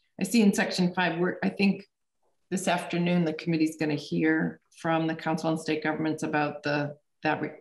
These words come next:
December twenty twenty report. So just so the committee is aware that's happening today. Um, so, um, I, maybe we could, um,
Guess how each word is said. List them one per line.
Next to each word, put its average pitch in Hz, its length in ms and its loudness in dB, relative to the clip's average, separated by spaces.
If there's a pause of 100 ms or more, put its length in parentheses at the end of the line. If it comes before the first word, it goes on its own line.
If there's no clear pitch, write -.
(120)
December 156 480 -2
twenty 151 360 -4
twenty 156 380 -6
report. - 680 -8
So 143 220 -8
just 151 240 -10
so - 240 -8
the - 100 -12
committee - 560 -6 (460)
is 170 120 -4
aware 156 280 2
that's 160 280 -2
happening 165 400 -6
today. 156 520 -4 (140)
Um, 156 480 -2 (800)
so, 214 440 2 (540)
um, 185 300 0
I, - 240 -2 (160)
maybe 220 340 4
we 202 160 2
could, 175 460 0 (240)
um, 165 420 0